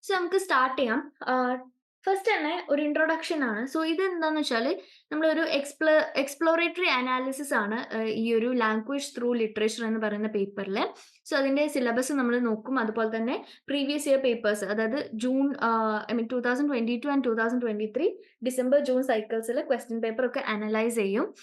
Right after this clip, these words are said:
And, ആ, ഇതിന്റെ ഗോൾ എന്താന്ന് വെച്ചാല് type of questions ഏതൊക്കെയാണ്, അതുപോലെ ഏതൊക്കെ സിലബസ് ടോപ്പിക്സ് കവർ ചെയ്തു, എന്താണ് പുതിയ pattern and trends, ഇതൊക്കെ മനസ്സിലാക്കുന്നതാണ്.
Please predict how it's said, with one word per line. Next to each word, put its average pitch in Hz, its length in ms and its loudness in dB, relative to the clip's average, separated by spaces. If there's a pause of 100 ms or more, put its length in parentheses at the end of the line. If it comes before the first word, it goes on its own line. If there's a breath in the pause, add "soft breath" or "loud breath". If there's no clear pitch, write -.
(320 loud breath)
And, 254 220 2
ആ, 226 340 2
ഇതിന്റെ 330 240 0
ഗോൾ 320 300 2
എന്താന്ന് 285 260 2
വെച്ചാല് 247 320 0
type 254 420 0
of 311 40 0 (140)
questions 254 360 -2
ഏതൊക്കെയാണ്, 214 600 -4 (260 loud breath)
അതുപോലെ 254 320 0
ഏതൊക്കെ 254 360 2
സിലബസ് 247 440 0
ടോപ്പിക്സ് 233 400 -2
കവർ 226 240 2
ചെയ്തു, 208 440 2
എന്താണ് 285 500 0
പുതിയ 254 220 -2
pattern 240 560 -2
and 247 160 -2
trends, 202 360 -2
ഇതൊക്കെ 311 340 -2
മനസ്സിലാക്കുന്നതാണ്. 214 960 -4